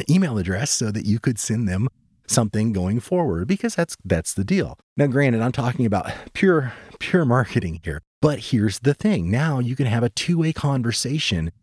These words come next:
with your fans, with your customers. It doesn't have to be an artist doing this, of course, right? Maybe,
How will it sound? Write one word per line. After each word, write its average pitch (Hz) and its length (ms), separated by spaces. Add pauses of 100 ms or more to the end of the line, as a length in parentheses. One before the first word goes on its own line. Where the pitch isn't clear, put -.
(140)
with 113 260
your 117 100
fans, 131 540
with 110 260
your 110 180
customers. - 680 (300)
It 196 80
doesn't 190 200
have 120 180
to 87 80
be 85 120
an 82 140
artist 80 320
doing 82 240
this, 101 220
of - 100
course, 165 340
right? 196 240 (300)
Maybe, 117 600